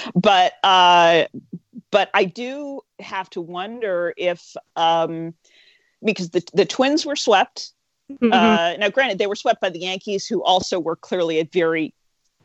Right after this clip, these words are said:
Speaker 1: home run heavy team. But, uh, the teams that ended up coming out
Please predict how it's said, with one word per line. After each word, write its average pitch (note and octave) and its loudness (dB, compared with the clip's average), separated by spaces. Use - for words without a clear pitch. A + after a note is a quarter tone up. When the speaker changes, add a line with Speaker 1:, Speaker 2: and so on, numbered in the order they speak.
Speaker 1:
home F3 -4
run E3 -4
heavy E3 -4
team. E3+ -8
But, F#3 4
uh, F3+ 6
the G3 -2
teams C#4 -6
that D#4 -4
ended C4+ -4
up C4+ -8
coming B3 -8
out A3+ -4